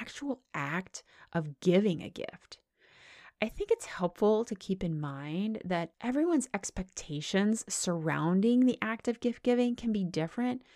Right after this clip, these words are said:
So just setting those expectations up front and having some conversations with your family can be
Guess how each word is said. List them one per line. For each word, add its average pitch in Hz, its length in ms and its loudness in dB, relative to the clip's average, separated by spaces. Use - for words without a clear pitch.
So - 160 -2
just 392 240 0
setting 190 380 4
those 180 180 4
expectations 175 800 -4
up - 160 -6
front 160 500 -4
and 175 140 -4
having 165 640 -2
some 185 240 -4
conversations 180 1080 -4
with 165 220 -6
your 175 80 -4
family 170 720 -4
can 196 200 -8
be 170 240 -4